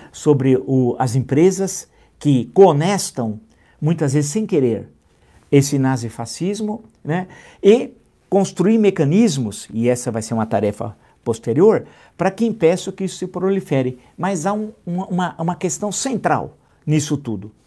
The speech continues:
Tudo isso é importante, corre paralelo. Mas qual é a questão central?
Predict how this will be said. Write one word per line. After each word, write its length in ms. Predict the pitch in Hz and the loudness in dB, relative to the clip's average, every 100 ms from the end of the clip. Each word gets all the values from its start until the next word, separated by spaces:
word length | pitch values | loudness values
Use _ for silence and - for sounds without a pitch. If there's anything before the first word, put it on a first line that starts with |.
| _ | _
Tudo 260 | 311 277 170 | -2 0 0
isso 220 | 202 - | 0 0
é 40 | |
importante, 500 | 208 202 180 131 - | -2 -2 -2 -4 -4
corre 260 | - 160 165 | 4 4 4
paralelo. 540 | - 165 165 113 101 - - | 2 2 2 0 -4 -12 -14
Mas 180 | - 147 | -6 -6
qual 200 | 147 190 | -2 -2
é 60 | 202 | 0
a 60 | |
questão 360 | 190 156 143 139 | -2 -6 -6 -8
central? 480 | 123 123 110 104 | -6 -6 -4 -6